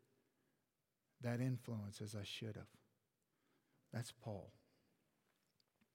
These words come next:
See, in God's economy, our strengths are dangerous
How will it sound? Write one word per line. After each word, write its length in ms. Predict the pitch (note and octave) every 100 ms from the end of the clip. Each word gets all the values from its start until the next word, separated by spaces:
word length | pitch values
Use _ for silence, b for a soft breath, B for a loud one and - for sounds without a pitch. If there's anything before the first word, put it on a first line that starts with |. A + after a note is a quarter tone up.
| _ _ _ _ -
See, 420 | - C3+ B2 A#2 - - b b b b b b b b b -
in 160 | C3
God's 360 | A#2 C3 E3 C#3+
economy, 560 | B2 D3 E3 D#3+ A#2+
our 120 | A#2+ C3
strengths 680 | - - C#3+ D3+ A#2+ - -
are 340 | B2 A#2 A2+ - - - A2
dangerous 760 | B2 D3+ E3 A2 F2+ - -